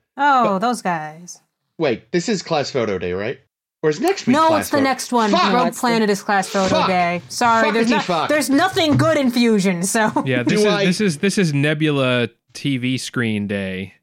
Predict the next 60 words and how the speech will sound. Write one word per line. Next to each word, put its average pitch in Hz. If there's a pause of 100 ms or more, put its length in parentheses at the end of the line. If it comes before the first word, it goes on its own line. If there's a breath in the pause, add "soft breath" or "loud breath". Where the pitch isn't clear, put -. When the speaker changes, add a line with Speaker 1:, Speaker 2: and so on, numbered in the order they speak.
(160)
Speaker 2:
Do 196
I 170
cut 247
Speaker 1:
Oh, 226
Speaker 2:
this? 240
Speaker 1:
this 294
is 294
book. 302
This 240
is 247
Archer 240
looking 233
in 214
a 202
book. 196
Speaker 2:
Right, 254 (180)
right. 214
Speaker 1:
And -
t-, -
asking 254
T'Pol, 254
"Do 233
you 240
recognize 240
my 220
book?" 220
And 202
she's 226
like, 226
"But 269
it's 262
your 285
book. 247
Why 233
the 277
fuck 294
would 285
I 262
recognize?" 196
God 226
Speaker 2:
Well, 196
I, 190
I -
Speaker 1:
damn 175
it, -
Speaker 2:
think 240
Speaker 1:
Archer. 233
Speaker 4:
We'll 202
let 208
you 208
start 185
over 160
and, 131 (240)
and 131 (160)
then 127
do 123
the 113 (360)
picture 131
day 110
joke 107